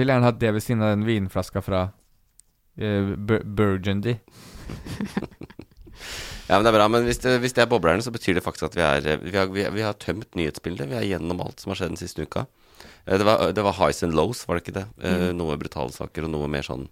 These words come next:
Speaker 2: som vi kan leve med og le litt av.
Speaker 3: Deilig.
Speaker 2: Ehm, nå er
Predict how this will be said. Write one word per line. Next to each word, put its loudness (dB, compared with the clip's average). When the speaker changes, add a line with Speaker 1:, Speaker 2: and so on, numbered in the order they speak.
Speaker 2:
som -14
vi -6
kan 0
leve 4
med 0
og 2
le 0
litt -6
av. -6
Speaker 3:
Deilig. -6
Speaker 2:
Ehm, -2
nå 2
er 4